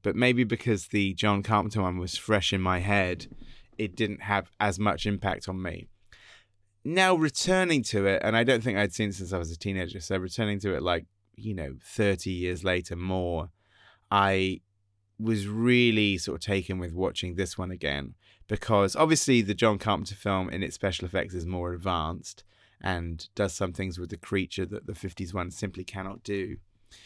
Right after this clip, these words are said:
But what's interesting, especially 'cause there is the Howard Hawks, um, Howard Hawks, you know, produced the film, and there's a lot of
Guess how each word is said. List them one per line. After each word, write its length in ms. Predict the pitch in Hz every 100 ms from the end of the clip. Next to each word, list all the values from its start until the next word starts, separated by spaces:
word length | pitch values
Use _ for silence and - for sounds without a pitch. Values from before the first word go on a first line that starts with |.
| - -
But 100 | 127
what's 220 | 165 180
interesting, 640 | - 170 165 123 - 104
especially 320 | 104 127 120 113
'cause 180 | 120
there 160 | 117 104
is 140 | 101
the 180 | - 98
Howard 360 | - 107 98 90
Hawks, 580 | 101 107 92 - - - -
um, 180 | 95
Howard 240 | 98 113 101
Hawks, 280 | 90 - -
you 80 |
know, 100 | 101
produced 400 | 87 92 98 113
the 60 | -
film, 440 | - 92 85 87 - - - - _ -
and 380 | 98 90 82 -
there's 200 | 104 90
a 40 |
lot 200 | 98 101
of 340 | 92 90 82